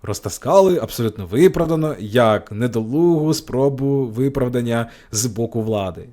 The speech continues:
Ця цитата мала би місце, могла би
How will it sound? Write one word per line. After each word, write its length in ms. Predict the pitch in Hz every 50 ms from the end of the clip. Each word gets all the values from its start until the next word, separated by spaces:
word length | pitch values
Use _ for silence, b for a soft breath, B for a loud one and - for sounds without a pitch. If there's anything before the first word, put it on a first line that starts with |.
| _
Ця 320 | - - 160 170 180 170 -
цитата 760 | - 139 117 - - 123 143 143 135 127 - - - - - _ _
мала 440 | 101 104 113 127 131 127 127 120 113
би 160 | 104 107 98
місце, 760 | 95 92 98 123 156 160 151 - - - - - - - - - _ _ _ _ _
могла 520 | 110 110 110 104 104 107 117 131 139 135 139
би 320 | 117 113 110 101 92 82